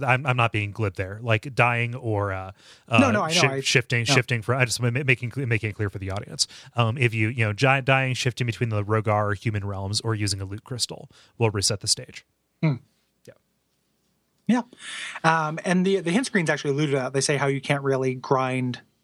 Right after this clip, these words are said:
Speaker 2: enemies
Speaker 1: Mm-hmm.
Speaker 2: for experience, um, which is true. Like, the game does a good idea, a good job of discouraging that.
Speaker 1: Yeah.
Speaker 2: Um, so if you kill this guy without, uh,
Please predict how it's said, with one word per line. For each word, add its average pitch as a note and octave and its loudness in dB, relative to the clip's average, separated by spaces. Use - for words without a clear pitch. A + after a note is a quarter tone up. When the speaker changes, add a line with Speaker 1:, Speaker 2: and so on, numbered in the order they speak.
Speaker 2:
enemies C#3+ 0
Speaker 1:
Mm-hmm. D#3 -14
Speaker 2:
for C#3 4
experience, C#3 -2
um, C#3+ 6
which G3+ 2
is C4+ 2
true. C4+ 2
Like, C3+ -2
the - -8
game D#3+ 2
does D#3 2
a C3+ -6
good C#3+ -2
idea, C3+ 2
a C#3+ 2
good C3+ 2
job C3+ 2
of C3 -2
discouraging B2+ 0
that. C#3 -4
Speaker 1:
Yeah. A2 -6
Speaker 2:
Um, E3 2
so G#3 4
if G3+ 0
you G#3+ -2
kill C#4+ 2
this B3 -4
guy G#3+ 4
without, E3+ 0
uh, D#3 0